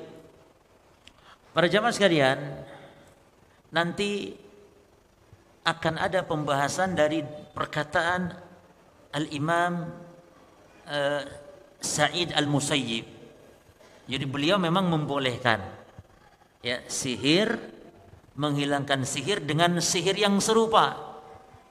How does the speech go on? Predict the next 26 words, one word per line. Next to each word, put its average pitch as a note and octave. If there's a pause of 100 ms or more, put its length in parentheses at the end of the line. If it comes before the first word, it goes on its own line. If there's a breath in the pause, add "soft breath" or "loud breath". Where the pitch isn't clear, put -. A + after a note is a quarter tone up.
(420)
Kalau D3
darurat C#3
katanya, A2+
apalagi C3
kalau C3+
sihir C#3+
bisa C3+
mematikan C#3
dan C3
semisal, C3
maka C#3
boleh. A#2+ (400 loud breath)
Namun A#3+
pendapat F#3
yang D3
kuat F#3
nanti, C#3+ (640)
bahwa B2
pertama C3
kan D#3+
hanya D3
perkataan C#3+
seorang C#3+
tabi'in, D3+
bukan C#3+
dalil. C#3